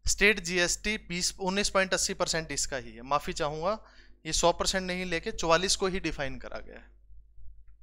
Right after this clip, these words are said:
चौवालीस को ही डिफाइन करा गया, इस चौवालीस में से ये डिस्ट्रीब्यूशन है। चलो एनीवेज, नेक्स्ट आपका, अ, स्टैंप एंड रजिस्ट्रेशन है ना, स्टैंप वगैरह से, स्टैंप एंड रजिस्ट्रेशन से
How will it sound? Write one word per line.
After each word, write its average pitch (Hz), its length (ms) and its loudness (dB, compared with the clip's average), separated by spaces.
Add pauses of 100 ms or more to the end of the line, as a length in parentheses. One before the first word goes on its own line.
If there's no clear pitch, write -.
(380)
चौवालीस 147 360 4
को 135 120 -4
ही 135 60 0
डिफाइन 120 340 -10
करा 107 200 -12
गया, 123 120 -8
इस 143 120 -4
चौवालीस 151 420 2
में 170 120 -4
से 160 140 -2
ये 156 60 -2
डिस्ट्रीब्यूशन 123 560 -12
है। 113 140 -20 (800)
चलो 135 220 0
एनीवेज, 135 460 -8 (460)
नेक्स्ट 170 420 4
आपका, 170 440 6 (440)
अ, 139 400 0 (1300)
स्टैंप 220 500 6
एंड 202 200 6
रजिस्ट्रेशन 131 720 -4
है 135 80 -8
ना, 185 260 -6 (380)
स्टैंप 160 480 0
वगैरह 139 340 0
से, 175 200 -4
स्टैंप 160 400 0
एंड 135 260 -4 (1000)
रजिस्ट्रेशन 151 920 0
से 104 260 -4